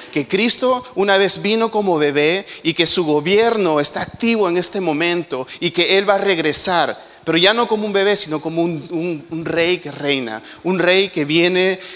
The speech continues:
a establecer su poder, ¿verdad? O sea, Dios como nuestro libertador. Cuando te hablo de Dios como, eh, nuestro libertador, lo que estoy diciendo es, eh, aquel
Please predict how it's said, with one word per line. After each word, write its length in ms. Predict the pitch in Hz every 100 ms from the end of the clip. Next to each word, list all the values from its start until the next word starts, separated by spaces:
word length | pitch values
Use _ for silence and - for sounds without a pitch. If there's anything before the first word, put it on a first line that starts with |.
| -
a 120 | 143
establecer 720 | 143 151 139 139 - 170 180 180
su 220 | - 147
poder, 420 | 131 127 120 117
¿verdad? 340 | 117 123 151 175 - - - - - _ - - _ _ _ -
O 300 | - - -
sea, 100 | 156
Dios 380 | 156 208 240 -
como 240 | 214 196
nuestro 280 | 170 151 156
libertador. 680 | 139 131 131 135 143 139 110 - - - - _ _ _ _ _ _ _ _ - _ 349 339 349 - - - - - _ _ _ _ _ _ _ _ - -
Cuando 240 | 170 160
te 80 | 208
hablo 180 | 240 254
de 140 | 208
Dios 240 | 170 214 214
como, 220 | 226 202
eh, 500 | 170 156 147 143 143
nuestro 420 | 147 196 226 -
libertador, 540 | 175 147 139 139 139 165
lo 100 | 160
que 60 |
estoy 180 | 143 175
diciendo 440 | 180 - 190 185 165
es, 240 | 170 - - - - - -
eh, 420 | 151 143 135 -
aquel 680 | - 147 - 190 185 196 208